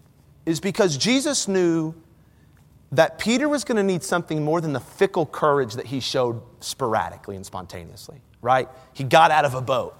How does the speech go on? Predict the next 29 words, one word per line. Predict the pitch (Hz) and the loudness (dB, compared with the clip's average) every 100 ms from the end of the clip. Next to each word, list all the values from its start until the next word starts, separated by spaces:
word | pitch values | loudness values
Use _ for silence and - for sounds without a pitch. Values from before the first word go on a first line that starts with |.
| - _ _ - | -20 _ _ -16
but | 107 | -10
then | 127 | -8
he | 107 | -6
sank. | - 110 80 - - _ _ _ _ _ _ _ _ _ _ _ - | -6 -6 -10 -18 -20 _ _ _ _ _ _ _ _ _ _ _ -2
He | 208 | 0
needed | 277 294 | 2 4
more | 233 240 | 4 4
than | 202 | 4
the | 170 | -4
fickle | - 262 202 | -2 0 0
courage | - 220 202 | 4 4 4
of | 147 | 0
pulling | - 220 196 | 2 4 4
his | 156 | -2
sword | - 185 175 | 0 2 6
out | 175 | 4
and | 143 | 4
trying | - 170 147 | 0 0 0
to | |
chop | - 156 156 | 2 2 2
a | |
head | 143 143 | 0 2
off | 139 | 2
and | 131 | -2
be | 123 | -8
the | 104 | -8
hero. | 107 82 - - _ _ _ _ _ _ | -10 -12 -14 -20 _ _ _ _ _ _
Like, | 220 - | -2 0
that's, | 466 - | -4 -6